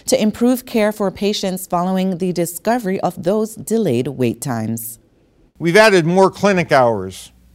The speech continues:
Speaker 2: We're recruiting additional staff, deploying mobile medical units, and having high-performing facilities share their best practices to help facilities all over the country rise to a higher level of improvement.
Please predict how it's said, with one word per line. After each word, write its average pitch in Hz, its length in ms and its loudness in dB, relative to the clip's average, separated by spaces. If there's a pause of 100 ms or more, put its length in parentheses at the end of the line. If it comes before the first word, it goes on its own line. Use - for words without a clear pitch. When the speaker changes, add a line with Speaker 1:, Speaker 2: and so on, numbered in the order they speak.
(400)
Speaker 2:
We're 151 140 0
recruiting 175 580 -2
additional 160 460 -2
staff, 139 760 0 (720)
deploying 185 560 0
mobile 170 340 4
medical 156 420 0
units, 113 640 -12 (1040)
and 147 320 -4 (280)
having 185 400 2
high-performing 180 840 0
facilities 151 720 -2
share 160 380 2
their 165 240 2
best 156 340 -2
practices 147 720 0 (320)
to 143 140 -2
help 170 260 2
facilities 160 560 -4
all 156 240 2
over 160 180 2
the 139 140 -4
country 131 580 -6 (280)
rise 151 480 4
to 147 220 0
a 127 80 2
higher 143 280 4
level 131 340 0
of 120 120 -6
improvement. 127 600 -6